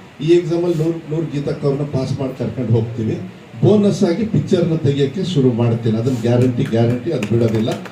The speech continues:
ಯಾಕಂದ್ರೆ ಬರ್ಬೇಕು, ಯಾಕಂದ್ರೆ ಅದೊಂದು ವೃತ್ತಿ, ಅದು ನಮ್ಮ ಬ್ಲಡ್ ಅಲ್ಲಿ ಇದೆ. ಪೊಲಿಟಿಕಲ್ ಬ್ಲಡ್ ಅಂತ ಹೇಳಿದ್ರು ಎಂಟರ್ಟೈನ್ಮೆಂಟ್ ಬ್ಲಡ್ ನನ್ನ ಹತ್ರ ಇದೆ, ನಾನು ಬಿಟ್ಟು ಹೋಗೋದಿಲ್ಲ. ಇಷ್ಟು ಹೇಳಿ ಮತ್ತೆ ಎಲ್ಲ, ಆ, ನಮ್ಮ, ಆ,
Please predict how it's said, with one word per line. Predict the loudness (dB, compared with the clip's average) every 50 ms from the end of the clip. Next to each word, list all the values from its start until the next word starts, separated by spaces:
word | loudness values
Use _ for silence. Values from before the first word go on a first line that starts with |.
| -12 -6 -4
ಯಾಕಂದ್ರೆ | -2 0 0 2 2 2
ಬರ್ಬೇಕು, | 2 4 4 6 6 4 4 2 0 -4
ಯಾಕಂದ್ರೆ | -6 -8 -8 -8 -6 -4 -2 -2
ಅದೊಂದು | -2 0 0 0 0 2 2 2
ವೃತ್ತಿ, | 2 2 2 0 0
ಅದು | 0 0 -2
ನಮ್ಮ | -2 -2 -4 -4
ಬ್ಲಡ್ | -2 0 0 0 2 0
ಅಲ್ಲಿ | 0 0 0 0
ಇದೆ. | 0 0 0 -2 -4 -10 -14 -16 -10 -2 0
ಪೊಲಿಟಿಕಲ್ | 2 4 4 4 2 0 0 -2
ಬ್ಲಡ್ | -2 -2 -2 -2 -2 -2
ಅಂತ | -4 -4 -2 0
ಹೇಳಿದ್ರು | 2 2 2 2 0 -2 -4 -4 -4
ಎಂಟರ್ಟೈನ್ಮೆಂಟ್ | -2 -2 -2 -2 -2 -2 0 0 0 0 -2 0 0
ಬ್ಲಡ್ | 0 0 0 0 -2 -2
ನನ್ನ | -2 -4 -4
ಹತ್ರ | -4 -4 -4
ಇದೆ, | -2 -2 -2 -2 -4 -4
ನಾನು | -4 -6 -6 -6
ಬಿಟ್ಟು | -6 -6 -4 -4
ಹೋಗೋದಿಲ್ಲ. | -4 -2 -2 -2 -2 -4 -4 -6 -8 -10 -12 -16 -20 -20 -20 -20 -12 -6 -4
ಇಷ್ಟು | -4 -2 2 4
ಹೇಳಿ | 6 6 6 6 4 2 0 -6 -10 -14 -16 -18 -12 -6
ಮತ್ತೆ | -6 -6 -4 -2 0 0
ಎಲ್ಲ, | 2 0 0 -2 0 0
ಆ, | 0 0 -2 -4 -4 -2 0 0 0 0
ನಮ್ಮ, | 0 -2 -2 -2 0 2 2 2 2 2 0 -6 -12 -14 -16 -20 -20 -20 -20 -20 -20 -20 -20 -20 -20 -20 -20 -16 -10 -6
ಆ, | -2 -2 -2 -2